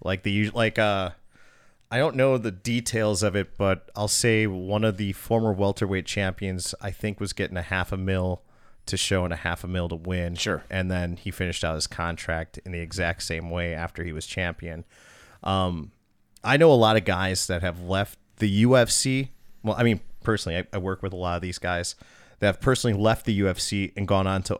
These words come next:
Speaker 1: other organizations and gotten extremely lucrative contracts. Uh, Corey Anderson recently tweeted out
Speaker 2: Yeah.
Speaker 1: that his, <clears throat> excuse me, his last fight in the light heavyweight tournament,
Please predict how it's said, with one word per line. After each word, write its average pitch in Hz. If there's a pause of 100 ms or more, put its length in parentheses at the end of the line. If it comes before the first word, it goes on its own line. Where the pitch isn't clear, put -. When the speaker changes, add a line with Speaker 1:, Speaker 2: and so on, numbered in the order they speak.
(160)
Speaker 1:
other 107
organizations 95 (320)
and 101
gotten 92 (580)
extremely 120
lucrative 104
contracts. 104
Uh, 92
Corey 170
Anderson 131
recently 101
tweeted 92
out 87
Speaker 2:
Yeah. 160 (180)
Speaker 1:
that 113 (220)
his, 127
<clears throat> -
excuse 165
me, 113
his 107
last 117
fight 135
in 107
the 101
light 107
heavyweight 110
tournament, 135